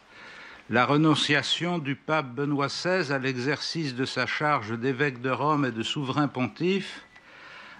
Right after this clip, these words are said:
a été la première dans tous les sens du terme. Nous connaissons tous suffisamment Benoît seize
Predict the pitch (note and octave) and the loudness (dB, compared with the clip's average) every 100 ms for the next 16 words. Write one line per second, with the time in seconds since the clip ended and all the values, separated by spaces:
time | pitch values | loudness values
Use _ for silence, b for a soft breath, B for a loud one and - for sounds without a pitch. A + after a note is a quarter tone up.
0 | - B2+ C#3+ D3 E3+ D3+ - - C#3+ C#3+ | -2 2 2 4 4 4 2 0 4 6
1 | C#3+ E3 F3 E3+ - B B B2 A#2 - | 6 4 -2 -4 -10 B B -4 -4 -2
2 | D3 C#3 - D3+ B2+ A#2 A2+ C3 A#2 D#2+ | 0 0 2 0 0 -4 -4 0 0 0
3 | D#2 - - - - _ _ _ - B | -8 -16 -20 -20 -20 _ _ _ -20 B
4 | B B B B B B B G#2+ A#2+ D3 | B B B B B B B 4 6 6
5 | C#3 C3 - B2+ - F#3 F3+ - - - | 8 6 4 0 2 4 4 2 -4 -8
6 | - - D3 - C#3 C3+ C3+ D#3 E3 C#3 | -8 -4 -2 2 2 2 2 2 2 2
7 | C3+ B2 A#2 - D#3 E3 F3 F3 C#3+ | 4 2 0 0 2 2 2 0 -4